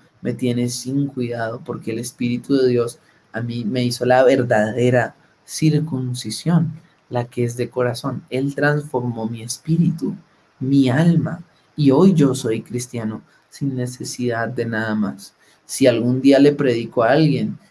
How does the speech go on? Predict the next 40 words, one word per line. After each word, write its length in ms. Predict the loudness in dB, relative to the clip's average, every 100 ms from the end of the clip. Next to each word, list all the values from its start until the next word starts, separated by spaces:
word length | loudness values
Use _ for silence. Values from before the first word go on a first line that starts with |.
| _
y 80 | -8
no 140 | -6 -2
sabe 280 | 0 2
ni 200 | 4 4
una 240 | 4 4 0
sola 340 | 0 2 4
palabra 480 | 4 4 4 4 2
en, 220 | -4 -8
en 160 | -10 -6
hebreo 380 | -4 -2 0 0
y 40 |
muere 300 | -2 -2 -2
sin 240 | -2 -4 -2
saber 320 | 0 0 0
ni 140 | 0
una 240 | 0 2 0
sola 260 | 0 0
palabra 340 | 0 0 0 -2
en 120 | -6
hebreo, 500 | -8 -8 -8 -8 -12 _ _ _ _
sin 580 | -12 -2 2 4 2 2
cuidado 640 | 2 4 4 4 4 0
frente 500 | -6 -6 -6 -4 -4
al 120 | -4
Señor, 420 | -4 -8 -4 -4 -6 _ _ _
porque 240 | -16 -10 -6
mientras 380 | -4 -4 -6 -2
haya 180 | -2
creído 300 | 0 0 0
en 120 | -2 -4
Cristo 460 | -2 0 2 2
Jesús 520 | 2 2 -2 -6 -8 -16 _ -4
y 80 | 2
el 80 |
Espíritu 440 | 2 2 -2 -2 -4
Santo 260 | -6 -4 0
haya 160 | 2
morado 400 | 2 2 2 2
en 100 | 2
él, 220 | 2 2